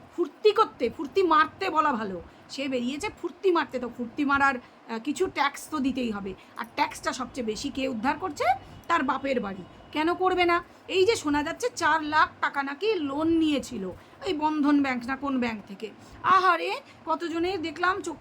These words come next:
ফেটে জল চলে আসছে যে আহারে, ছোট্ট বাচ্চা মেয়েটার ঘর দিয়ে মাসে আঠেরো হাজার টাকার দশ হাজার টাকা দিতে হচ্ছে। এটা সেই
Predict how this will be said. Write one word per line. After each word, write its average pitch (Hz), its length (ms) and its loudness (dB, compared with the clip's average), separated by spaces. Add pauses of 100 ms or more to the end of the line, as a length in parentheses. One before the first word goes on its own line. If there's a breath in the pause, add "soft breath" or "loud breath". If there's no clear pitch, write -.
ফেটে 330 200 -6
জল 277 300 -2
চলে 269 260 -2
আসছে 254 340 -8
যে 247 120 -10
আহারে, 370 460 -6 (380 loud breath)
ছোট্ট 494 340 -2
বাচ্চা 330 420 0
মেয়েটার 381 520 -4
ঘর 330 240 2 (120)
দিয়ে 359 300 0 (280 loud breath)
মাসে 339 440 2
আঠেরো 339 380 2
হাজার 359 340 0
টাকার 403 320 -6 (380 loud breath)
দশ 311 420 2
হাজার 349 280 -4
টাকা 403 220 -4
দিতে 381 260 -2
হচ্ছে। 523 300 -2
এটা 381 160 -6
সেই 370 260 -4